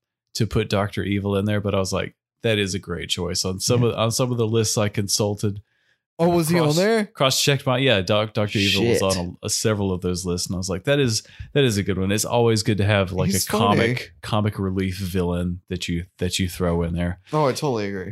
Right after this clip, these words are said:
Speaker 1: My number seven, I don't think is a comic relief villain in any sort of case. It's, uh, it's Two-Face from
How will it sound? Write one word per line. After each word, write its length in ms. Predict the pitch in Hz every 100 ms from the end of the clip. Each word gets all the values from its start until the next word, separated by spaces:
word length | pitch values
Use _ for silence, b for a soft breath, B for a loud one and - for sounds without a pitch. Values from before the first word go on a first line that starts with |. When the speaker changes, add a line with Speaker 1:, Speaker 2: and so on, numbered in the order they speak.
| -
Speaker 1:
My 260 | 131 165 190
number 240 | 147 123
seven, 420 | - 127 110 107
I 140 | - 117
don't 220 | 113 113
think 360 | - 113 104 -
is 340 | 110 107 104
a 100 | 104
comic 400 | 104 120 113 110
relief 260 | 110 104 104
villain 320 | 104 110 110 107
in 140 | 101
any 320 | 127 165 143
sort 280 | 113 - 107
of 100 | 95
case. 320 | - 98 113 113
It's, 300 | 98 - -
uh, 320 | 107 104 101
it's 200 | 110 -
Two-Face 580 | - - 151 143 123 120
from 300 | - 110 107